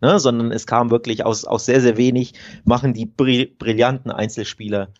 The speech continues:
sehr, sehr viel. Das ist halt natürlich so im Weltfußball, ne? Individuelle Klasse. Darauf baut Real Madrid diverse Champions League-Siege <laughs> auf, auf individuelle Klasse ihrer Topspieler. Und Kolo Muani ist einer dieser Topspieler in der Bundesliga.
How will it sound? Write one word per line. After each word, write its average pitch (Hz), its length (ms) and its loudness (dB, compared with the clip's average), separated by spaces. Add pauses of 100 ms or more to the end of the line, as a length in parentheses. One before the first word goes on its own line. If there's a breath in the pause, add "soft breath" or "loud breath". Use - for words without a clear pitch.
sehr, 104 220 0
sehr 95 120 2
viel. 107 220 -6
Das 95 160 0
ist - 160 -8
halt - 220 -2
natürlich 151 420 4
so 123 140 4
im 117 100 2
Weltfußball, 113 560 0
ne? 131 140 4
Individuelle 107 520 2
Klasse. 123 380 0 (300 loud breath)
Darauf 104 340 0
baut 110 300 2
Real 113 240 2
Madrid 110 420 -6 (380)
diverse 147 440 2
Champions 165 300 -4
League-Siege 151 480 -2
<laughs> - 120 -10
auf, - 260 -4 (140)
auf - 200 -20 (160)
individuelle 143 680 2
Klasse 143 280 0
ihrer 123 360 -2
Topspieler. 123 580 -2 (260 loud breath)
Und 117 140 -8
Kolo 120 320 2
Muani 107 400 2
ist - 260 -6
einer 101 280 -2
dieser 95 260 -8
Topspieler - 480 -8
in 104 160 -2
der 95 80 2
Bundesliga. 98 680 -2